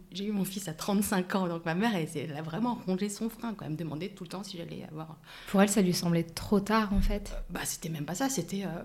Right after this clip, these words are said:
Speaker 1: comme c'est automatique pour elle. C'est, « Mais pourquoi j'attends ? Pourquoi c'est pas normal et tout ? » Enfin
Speaker 2: Parce que pour elle, la vie de couple passe par, euh, le fait d'avoir des enfants. En fait, c'est inimaginable de juste vouloir être en couple, euh.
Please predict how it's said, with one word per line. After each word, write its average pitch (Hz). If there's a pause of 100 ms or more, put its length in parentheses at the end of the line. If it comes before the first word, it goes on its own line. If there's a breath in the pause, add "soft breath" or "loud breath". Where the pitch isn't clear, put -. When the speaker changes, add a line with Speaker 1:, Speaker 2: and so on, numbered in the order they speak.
(140)
Speaker 1:
comme 262
c'est 240
automatique 202
pour 185
elle. 175
C'est, « 185
Mais 160
pourquoi 208
j'attends ? 233
Pourquoi 208
c'est 214
pas 175
normal 214
et 196
tout ? » 240
Enfin - (460 loud breath)
Speaker 2:
Parce -
que -
pour 196
elle, 214
la 180
vie 175
de 170
couple -
passe 220
par, 185
euh, 160
le 156
fait 160
d'avoir 160
des 160
enfants. 185
En 190
fait, 165
c'est -
inimaginable 196
de 170
juste 185
vouloir 170
être 160
en 147
couple, -
euh. 151